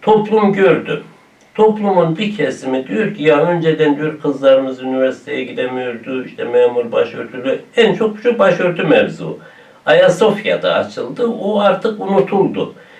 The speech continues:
Benim gençliğim döneminde, bundan bir on beş yirmi sene önceye kadar Ayasofya çok önemliydi.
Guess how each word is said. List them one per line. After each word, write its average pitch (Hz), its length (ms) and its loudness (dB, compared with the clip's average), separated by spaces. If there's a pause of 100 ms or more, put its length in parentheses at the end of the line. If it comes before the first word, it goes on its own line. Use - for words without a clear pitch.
(400)
Benim 170 400 4
gençliğim 98 640 -2
döneminde, 90 580 -2
bundan 143 360 4
bir 143 60 -2
on 151 320 4
beş 160 240 0
yirmi 170 260 0
sene 107 320 -2
önceye 107 460 0
kadar - 300 2
Ayasofya 165 560 0
çok 214 220 -2
önemliydi. - 600 -8